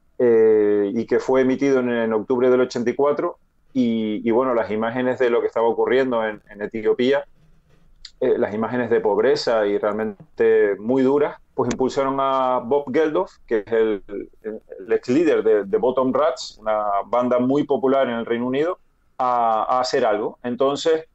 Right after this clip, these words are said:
en cuestión de semanas, él movilizó a todos su, sus amigos músicos y formaron la banda que se llamaba Band Aid, que, que grabaron el single Do They Know It's Christmas, que fue como, digamos, la, el germen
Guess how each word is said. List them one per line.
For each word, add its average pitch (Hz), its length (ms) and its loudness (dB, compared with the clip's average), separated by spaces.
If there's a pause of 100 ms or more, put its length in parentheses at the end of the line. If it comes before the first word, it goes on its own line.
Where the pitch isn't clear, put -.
(120)
en 113 60 -10
cuestión 131 360 -2
de 135 60 0
semanas, 147 460 -2
él 123 300 0
movilizó 113 680 0
a 123 60 -2
todos 117 260 0
su, 104 380 -4
sus 107 200 -6
amigos 123 320 0
músicos 139 640 -6 (420)
y 160 120 0 (280)
formaron 143 1120 -2
la 127 120 0
banda 135 240 0
que 131 60 -8
se - 80 -12
llamaba 131 300 0
Band 131 260 0
Aid, 147 240 0 (120)
que, 101 420 -2
que 104 120 -2
grabaron 110 380 0
el 120 100 -2
single 120 380 -2
Do 120 160 0
They 117 120 2
Know 120 240 0
It's - 200 -8
Christmas, 156 500 -4
que 127 100 0
fue 143 260 0
como, 156 320 0
digamos, 139 360 2
la, 131 340 2
el 120 140 0
germen 151 340 -2